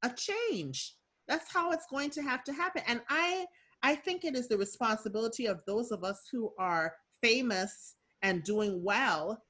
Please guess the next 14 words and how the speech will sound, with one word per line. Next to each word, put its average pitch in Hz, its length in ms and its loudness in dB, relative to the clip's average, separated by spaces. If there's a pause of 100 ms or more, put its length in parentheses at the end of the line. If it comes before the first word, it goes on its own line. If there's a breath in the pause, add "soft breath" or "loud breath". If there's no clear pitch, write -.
(180)
to 233 140 4
give 240 360 -2
back 208 320 6 (360)
to 220 100 4
the 208 80 2
community 233 460 0
from 208 260 -4
which 190 240 -4
they 208 160 0
came. 339 520 -4 (460)
It's 233 220 0
re-, 226 240 2
you 269 220 0
should, 262 300 -6